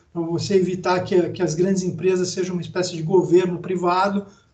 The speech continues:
na, co-, como diz a Elizabeth Anderson, num, num dos livros recentes dela, né? É, então, evitar essa consequência, né, de que, de que a, que as em-, grandes empresas têm esse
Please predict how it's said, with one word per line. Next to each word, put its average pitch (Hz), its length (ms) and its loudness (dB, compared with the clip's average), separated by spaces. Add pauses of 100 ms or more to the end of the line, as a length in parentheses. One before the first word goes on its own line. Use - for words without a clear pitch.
na, 156 400 -4
co-, 165 200 -8
como 170 280 -4
diz 160 300 -4
a 160 60 -2
Elizabeth 151 580 -4
Anderson, 175 420 -4
num, 147 200 -6 (140)
num 147 60 -4
dos 143 280 -12 (380)
livros 156 240 0
recentes 160 540 -2
dela, 175 400 4
né? 190 260 -2 (340)
É, 165 260 -2
então, 180 400 -2 (240)
evitar 190 800 4
essa 180 240 -4
consequência, 185 880 -2
né, 175 160 -4
de 151 140 -10
que, 156 420 -4 (140)
de 147 100 -18
que 175 120 -2
a, 151 300 -2
que 143 160 -10
as 156 140 -4
em-, 156 140 0
grandes 165 340 -2
empresas 156 400 -2
têm 180 180 -6
esse 147 320 -6